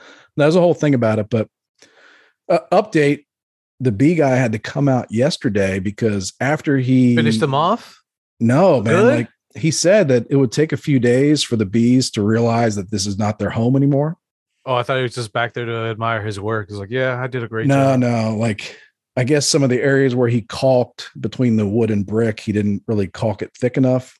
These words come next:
Speaker 1: because these
Speaker 2: Mm.
Speaker 1: bees were, like, trying to push their way back in, and they did.
Speaker 2: Holy shit.
Speaker 1: So, like, three or four days ago, I was up there. I was like, "I, I think I could, I think I saw a bee, like, disappear into the wood again."
Speaker 2: <laughs> Literally.
Speaker 1: Yeah. So they came out, and there was, like,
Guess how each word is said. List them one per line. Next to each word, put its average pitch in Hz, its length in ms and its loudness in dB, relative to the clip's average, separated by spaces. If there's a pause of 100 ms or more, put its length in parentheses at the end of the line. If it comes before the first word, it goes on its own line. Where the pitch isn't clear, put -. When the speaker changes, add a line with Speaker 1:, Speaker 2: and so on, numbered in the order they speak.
(180)
Speaker 1:
because 107 280 -2
these 101 180 -2
Speaker 2:
Mm. 95 40 -18
Speaker 1:
bees 110 380 2
were, 98 120 -4
like, 92 260 -6
trying 110 320 -2
to 101 80 -2
push - 320 -4
their 113 120 0
way 107 160 -2
back 92 340 -6
in, 110 240 -2
and 92 100 -4
they 87 80 -8
did. 90 420 -4 (460)
Speaker 2:
Holy 143 360 -4
shit. - 400 -12
Speaker 1:
So, 127 120 2
like, 117 260 0 (220)
three 143 160 2
or 131 40 2
four 120 180 -2
days 123 220 2
ago, 110 140 0
I 104 100 -2
was 101 180 -8
up 131 180 -6
there. 107 160 -2
I - 20 -4
was 95 140 -6
like, 92 200 -6
"I, 92 140 -12 (240)
I 95 60 -10
think - 180 -6
I - 80 -4
could, 90 200 -6 (200)
I 87 80 -12
think - 160 -4
I 165 60 0
saw 120 200 0
a 87 40 -4
bee, 127 340 0
like, 95 200 -6
disappear 120 600 -2
into 95 140 -4
the 92 100 -8
wood 120 260 -2
again." 85 380 -8 (380)
Speaker 2:
<laughs> 165 400 -2 (360)
Literally. 214 360 2
Speaker 1:
Yeah. 135 140 2
So 135 180 0
they 151 140 4
came 160 260 0
out, 156 340 0
and 127 180 2
there 131 100 4
was, 127 140 0
like, 120 120 -2